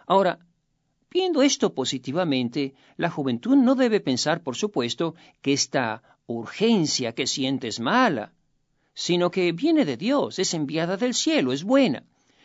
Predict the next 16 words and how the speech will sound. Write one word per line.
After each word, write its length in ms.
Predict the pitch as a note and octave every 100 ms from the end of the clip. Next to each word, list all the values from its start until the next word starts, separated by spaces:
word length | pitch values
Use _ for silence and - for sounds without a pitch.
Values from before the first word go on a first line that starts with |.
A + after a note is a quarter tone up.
| _ F#3
Nunca 440 | C4 F4+ - C#4+
se 180 | - A3+
malgasta, 800 | A#3 D#3+ G3+ C4 - - B2 - _ _ _
ni 200 | C3 B2
aun 360 | A#2+ G3 D#4+ D#4
cuando 420 | - F#3 E3 D3
es 380 | A3+ C4+ A#3 - _ _ _
controlada, 1200 | - E3+ E3 E3+ - A3+ A3+ A#3+ A#3 G3 C#3+ B2+
contenida, 1200 | - D3 D#3 - G3 F#3+ B3 E4+ C4+ E3+ A2+ A#2+ _ _ - -
porque 300 | A#2 A#2 C#3
la 80 | C#3
energía 760 | C#3 C3 - B3 B3 G3+ D#3 _ _ _
que 120 | - C#3+
se 460 | - D3+ C#3 B2+ _ _ _ _ _ -
contiene 760 | D3 C#3+ C#3 C3 A#3+ B3+ F3 B2
físicamente 1120 | F3 E3+ F#3 F3+ A#3+ B3 C#4+ C#4+ C#4 C#4+